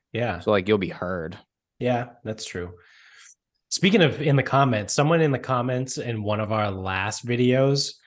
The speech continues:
Speaker 1: um, fuck, I forget her name, Janice or something like that. I don't
Speaker 2: Oh, that
Speaker 1: fucking
Speaker 2: should
Speaker 1: know.
Speaker 2: go, that, that should go well.
Speaker 1: Um,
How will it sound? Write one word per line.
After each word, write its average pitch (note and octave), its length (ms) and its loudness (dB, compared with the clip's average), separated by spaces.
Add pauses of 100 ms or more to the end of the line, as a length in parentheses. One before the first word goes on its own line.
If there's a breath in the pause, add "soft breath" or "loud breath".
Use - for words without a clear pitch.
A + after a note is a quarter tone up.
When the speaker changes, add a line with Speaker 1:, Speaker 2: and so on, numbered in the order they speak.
(340 soft breath)
Speaker 1:
um, G2 540 -6 (180)
fuck, - 260 -12
I F#2+ 60 -12
forget G#2 260 -6
her F#2+ 100 -8
name, F2 420 -12
Janice F#2 840 -6
or A#2 220 -2
something B2 380 -2
like B2 220 -2
that. B2+ 300 -2
I F#2 100 -6
don't F2 120 -2
Speaker 2:
Oh, F2 40 0
that F#2+ 160 0
Speaker 1:
fucking - 60 -8
Speaker 2:
should F2 160 -8
Speaker 1:
know. E2 120 -8
Speaker 2:
go, D#2+ 40 -8
that, F2+ 280 -6
that F2+ 200 -6
should C2+ 180 -12
go A1+ 220 -14
well. C2+ 240 -10 (260)
Speaker 1:
Um, G#2+ 680 -2